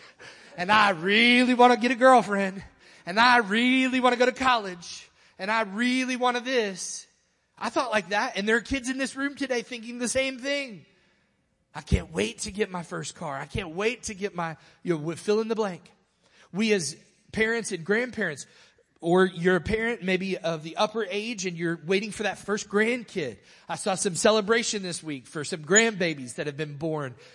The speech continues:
Congratulations. So listen, that's not their first. It's the sixth, seventh? Seventh. Seventh. Um, but here's the thing. Uh, Lord, don't take me before I get to <laughs> experience grandparenthood.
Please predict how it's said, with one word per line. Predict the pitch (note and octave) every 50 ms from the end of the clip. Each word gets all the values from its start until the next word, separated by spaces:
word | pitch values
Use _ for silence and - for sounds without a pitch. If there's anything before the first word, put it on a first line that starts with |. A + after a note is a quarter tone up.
| - _ -
Congratulations. | - F#3+ F3+ F#3+ G3+ G#3 G#3+ F3+ G3+ G#3+ A3 A3+ A3 - - D3+ C3 A2 G#2+ - - _ - - - _
So | - - G#3+ G#3 G3 F#3 - -
listen, | F#3+ B3 C4+ - - G#3 D#3 A#2+ - - -
that's | E3 F3+ F#3+ -
not | A3+ G#3+ G#3
their | - G3+ F#3
first. | - - A3 B3 C#4 - - -
It's | F3 F3 - - - -
the | - D#3 D3
sixth, | - - - A3+ B3+ - - -
seventh? | - - F#3+ A#3 C4 C#4 B3 _ _ _ _ _ _ _ _ _ _ _ _
Seventh. | - - - A3+ A3 D#3 B2 - - - - _ - - - -
Seventh. | - - C4+ B3+ A#3 F3+ C#3+ A#2 - - - _ _ _ _ _ -
Um, | F#3 F#3 E3+ E3 E3 D#3 - _ _ _ G#3
but | E3 A#3 A3+
here's | B3 C4+ B3+ G3+ G#3+
the | A3+
thing. | F3 C#4 B3+ A3+ D3 - _ _ _ _ _ _ _ -
Uh, | F#3 G3 G#3
Lord, | F#3+ A3+ C4+ D4+ C#4 G#3+ F3
don't | G#3+ A#3+ C4 A3 -
take | - - D4+ E4 D#4+ -
me | D4+ D#4
before | C#4+ B3+ A#3 - - C4 A#3+
I | B3
get | A3+ F#3+ B3+ A#3+ - -
to | - B3+
<laughs> | G#3 A3+
experience | F#3+ - - - - - A#3+ G#3 D#4 C#4+ C4 B3 A3+ G3 D3 - -
grandparenthood. | G3 C#3+ D3 G3 A#3 C4+ D#4 D#4+ D4 B3 G#3 G#3+ G#3+ G3 G3 F#3+ F3 G3 G3+ A#3+ C#4+